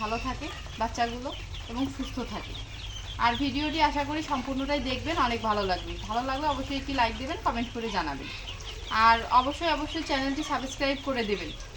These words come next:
এবং রেগুলার বা কন্টিনিউ ভিডিও দেখার চেষ্টা করবেন। তো এদিকে দেখেন, এই যে বাতাগুলো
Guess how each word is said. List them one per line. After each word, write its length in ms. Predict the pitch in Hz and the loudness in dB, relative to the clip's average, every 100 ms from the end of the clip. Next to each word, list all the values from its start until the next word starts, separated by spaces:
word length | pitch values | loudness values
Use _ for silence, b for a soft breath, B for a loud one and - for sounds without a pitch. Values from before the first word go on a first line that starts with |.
| - 226 | -8 -4
এবং 160 | 262 269 240 - 240 262 | 0 0 -2 -4 -2 0
রেগুলার 340 | 247 294 302 302 | 2 2 2 2
বা 60 | 311 | 2
কন্টিনিউ 340 | 262 277 269 285 240 | 2 2 0 -2 -4
ভিডিও 180 | 233 262 | -4 -2
দেখার 180 | 254 262 254 | -4 -4 -6
চেষ্টা 200 | 220 202 185 | -4 -6 -4
করবেন। 260 | 160 143 - - - - - - - - - | -6 -8 -10 -10 -10 -8 -8 -8 -8 2 12
তো 40 | 269 | 12
এদিকে 260 | 277 294 339 302 | 12 10 12 12
দেখেন, 240 | 302 330 320 | 12 12 12
এই 60 | 294 | 12
যে 80 | 311 370 B B 277 | 12 12 B B 12
বাতাগুলো 420 | 269 285 294 302 | 12 12 12 12